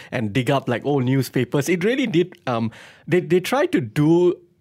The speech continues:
uh, you know, try to encapsulate that where you can go into different rooms, and different rooms, like, some you have, like, you see a picture of a stack of papers. It's huge. So when you click on it, then you, you are taken to this P D F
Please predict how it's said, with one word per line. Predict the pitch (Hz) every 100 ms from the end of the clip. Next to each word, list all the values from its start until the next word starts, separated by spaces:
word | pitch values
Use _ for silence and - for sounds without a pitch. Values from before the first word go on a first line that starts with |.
| -
uh, | - 85
you | 135
know, | 139 131
try | 185
to | 202
encapsulate | 123 110 - 117 - 143 143 113 101
that | 120 147
where | 123 131
you | 131 120
can | - 147 147
go | 131
into | 131 110 113
different | 117 - 123 110
rooms, | 127 139 139 135 - - - -
and | 117
different | 107 131 147 135
rooms, | 123 131 -
like, | 135 -
some | - 143
you | 131
have, | - 113 -
like, | 110 107 -
you | 123 120
see | - 143
a | 117
picture | 131 - 127
of | 180
a | 214
stack | - - 143 139 -
of | 113 -
papers. | 131 110 - 117
It's | 120 - -
huge. | 165 143 117 - - -
So | -
when | 147
you | 123
click | - 175 170
on | 147
it, | 156
then | 139 139
you, | 123 104
you | 127 113
are | 110 113 113 110 123 127
taken | 147 - 147
to | 139
this | 113 110
P | - 127
D | 120 120
F | 117 -